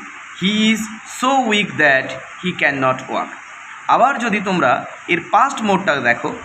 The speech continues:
সেটা একটু চেঞ্জ করলেই তুমি বুঝতে পেরে যাবে যে এটা কেন পাস্ট টেন্স।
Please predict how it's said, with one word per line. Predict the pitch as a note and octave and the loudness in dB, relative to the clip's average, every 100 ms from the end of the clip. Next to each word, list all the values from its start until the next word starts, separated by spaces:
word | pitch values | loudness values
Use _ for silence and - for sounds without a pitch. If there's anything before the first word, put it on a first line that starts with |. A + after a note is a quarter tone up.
| - - - | -16 -18 -10
সেটা | - G3 G3+ G3+ G3+ - - | -2 2 4 4 2 -8 -4
একটু | A#3+ A3+ C#4 | -4 -2 -4
চেঞ্জ | A#3 A3+ A3 | 0 0 0
করলেই | G3+ F3+ E3+ | 0 0 0
তুমি | A3 - - F#3+ | -2 -8 -2 -2
বুঝতে | D#3+ E3 D#3 | 2 2 2
পেরে | C#3+ C3 | 2 2
যাবে | B2+ B2+ | 0 0
যে | D3 | 0
এটা | D3 | 0
কেন | D#3 D3 | 0 0
পাস্ট | C3 A#2 A#2 | 2 0 0
টেন্স। | G#2+ F2 | -6 -8